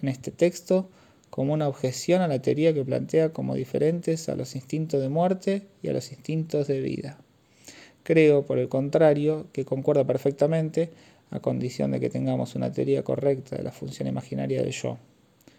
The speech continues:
Si esto les pareció demasiado difícil, puedo ilustrárselos enseguida. La reacción agresiva, la rivalidad adípica está vinculada con uno de estos cambios de nivel. El padre constituye primero una de las figuras imaginarias más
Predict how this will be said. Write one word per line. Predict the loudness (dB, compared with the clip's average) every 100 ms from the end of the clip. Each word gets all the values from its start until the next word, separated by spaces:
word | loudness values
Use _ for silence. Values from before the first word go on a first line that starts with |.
| _ _ _ _ -6
Si | 0
esto | 0 2 0
les | 0
pareció | -2 -2 0 0
demasiado | 0 -2 0 2
difícil, | 2 0 -2 -2 -4 -6 -8 -20 -20 _ _
puedo | 6 6
ilustrárselos | 4 2 2 2 0 -2 -4 -6
enseguida. | -4 -4 -2 -2 -2 -6 -12 -20 _ _ _ _ _ _ _ -4
La | 0
reacción | 2 0 0 2 2 2
agresiva, | -2 -4 -4 -4 -2 0
la | -2
rivalidad | 0 0 0 2 4 4
adípica | 2 0 0 2 2
está | 0 -2 0
vinculada | 0 0 0 2 2
con | 0 -2
uno | -2 0
de | 0
estos | 0 -2 -14
cambios | -4 -2 0 0
de | 0
nivel. | 0 0 -2 -4 -12 _ _ -20 -20 -20 _
El | -6 -4
padre | 2 4 6 4
constituye | 2 -2 -4 0 0
primero | 2 0 2 2 4 4
una | 2 0
de | 0
las | -2
figuras | 0 2 2 -2
imaginarias | -6 -4 -2 2 2 4 2 2
más | 0 2 0 -6